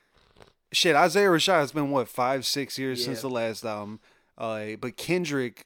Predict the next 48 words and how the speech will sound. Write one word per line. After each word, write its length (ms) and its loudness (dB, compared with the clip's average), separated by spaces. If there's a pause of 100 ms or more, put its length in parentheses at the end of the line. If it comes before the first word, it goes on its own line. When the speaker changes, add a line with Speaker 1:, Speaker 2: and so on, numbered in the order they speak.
Speaker 2:
But 140 -6
you 100 -8
know 140 2
everyone's 400 -4
been 140 -16
talking 260 -8
about 140 -16
Kendrick. 160 -6
Speaker 1:
Everybody's 280 -2
been 120 -12
talking 260 -8
about 140 -14
Kendrick, 280 -16
man. 140 -12
It's 100 -14
been, 200 -8
like, 180 -8
what, 240 -6
Damn 300 -8
came 200 -10
out 100 -8
in 60 -12
twenty 280 -12
seventeen? 560 -10
Speaker 2:
Yep. 280 -6 (580)
Speaker 1:
So 160 -10
that's 220 -4
insane 420 -10
right 240 -10
there. 340 -12 (680)
Uh, 220 -6 (640)
I 180 0
just, 300 -4
I 80 0
pray 320 -2
to 80 -2
God 240 -2
it's 140 -8
not 160 -8
a 60 -10
fucking 360 -12
Reason 400 -14
single 580 -16
or 220 -6
even 220 -4
a 80 -2
Reason 400 -4
project. 540 -6